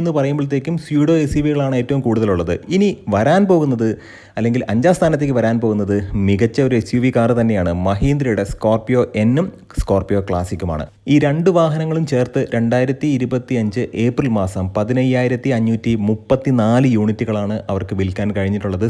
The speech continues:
സെവൻ സീറ്റർ വാഹനമാണ്. സ്കോർപിയോ എന്നിലേക്ക് നോക്കുകയാണെന്നുണ്ടെങ്കിൽ, നമുക്ക് പെട്രോളിലും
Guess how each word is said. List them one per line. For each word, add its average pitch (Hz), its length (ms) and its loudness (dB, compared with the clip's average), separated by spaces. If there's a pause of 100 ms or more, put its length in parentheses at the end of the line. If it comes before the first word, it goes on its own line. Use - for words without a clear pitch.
(100)
സെവൻ 131 300 2
സീറ്റർ 147 280 0
വാഹനമാണ്. 113 460 -2 (200)
സ്കോർപിയോ 123 460 0
എന്നിലേക്ക് 131 360 0
നോക്കുകയാണെന്നുണ്ടെങ്കിൽ, 120 640 -2 (400)
നമുക്ക് 110 200 0 (100)
പെട്രോളിലും 113 480 2